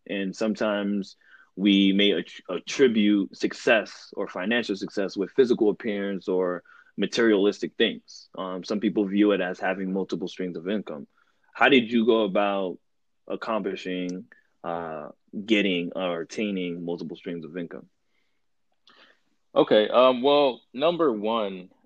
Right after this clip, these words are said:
Speaker 2: what I did in order to start doing that, number one, to say, um, I'm there fully.
Speaker 1: Nice.
Speaker 2: Um, I'm not there fully yet.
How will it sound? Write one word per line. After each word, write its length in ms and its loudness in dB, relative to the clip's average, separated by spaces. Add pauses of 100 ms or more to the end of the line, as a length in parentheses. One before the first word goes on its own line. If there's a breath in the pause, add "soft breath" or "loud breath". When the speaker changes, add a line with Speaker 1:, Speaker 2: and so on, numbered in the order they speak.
(220)
Speaker 2:
what 200 -6
I 100 -2
did 340 -6
in 120 -8
order 240 -4
to 260 -8 (340)
start 340 4
doing 260 0
that, 220 -4 (340)
number 220 -6
one, 240 -4
to 120 -12
say, 520 -4 (420)
um, 400 -6
I'm 220 -6
there 440 4 (240)
fully. 420 4 (120)
Speaker 1:
Nice. 480 -8 (120)
Speaker 2:
Um, 240 -2
I'm 180 -4
not 240 2
there 160 4
fully 320 2
yet. 180 4